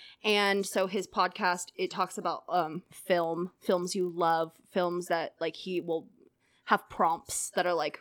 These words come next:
films that you cried at, films that you think is the best film, whether it's your favorite or not. What's your favorite film? And just kind of go through these. And he's done episodes with so many people, such a wide range of people, but he's done, um, Sam from Ted Lasso.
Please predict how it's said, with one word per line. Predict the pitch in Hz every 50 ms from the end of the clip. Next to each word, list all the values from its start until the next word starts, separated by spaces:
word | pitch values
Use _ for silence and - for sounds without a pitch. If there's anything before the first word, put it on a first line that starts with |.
| - _ -
films | 247 220 220 202
that | 208 -
you | 190 196
cried | - - 202 165 147 147 147 - -
at, | 139 143 131 - - - -
films | 190 185 185 185 185 180 - - - - - - - - - - - _
that | - 175 175 190
you | 196
think | - - 190 180 190
is | 170
the | 180 180
best | 175 165 160 - -
film, | - - 196 175 175 170
whether | 175 170 156 160
it's | 160 -
your | - 165
favorite | - - 127 147 151 165 160 147
or | 156 160
not. | 151 131 120 - -
What's | 180 - -
your | 208 214
favorite | - 269 262 254 220 202 - -
film? | - 190 160 139 131 -
And | 156 165
just | 170 -
kind | - 180 170
of | 165 160
go | 156 156 160
through | - 175 170 160
these. | 170 170 165 170
And | 170
he's | 170 170 170 - -
done | - 180 165 160 165 175 - _ _ _ - - - - _ -
episodes | 185 185 196 190 - 202 185 175 -
with | 170 -
so | - - 202 240
many | 262 247 214 175 160
people, | - 175 170 - 147 143 175
such | - - 175 -
a | 185 170
wide | 160 147 143 151 151
range | 156 151 151 151 156 160
of | 156 -
people, | 185 175 170 165 165
but | 165 131 170
he's | 190 180 170 -
done, | - 175 170 175 175 175 165 -
um, | 170 156 135 107 98 104 180 - _ _ _ _ - - - _ _
Sam | - - - 175 170 170 165 165 180 185 - _ -
from | - - 180 170
Ted | 165 - - - -
Lasso. | 156 156 175 - - 208 202 202 208 220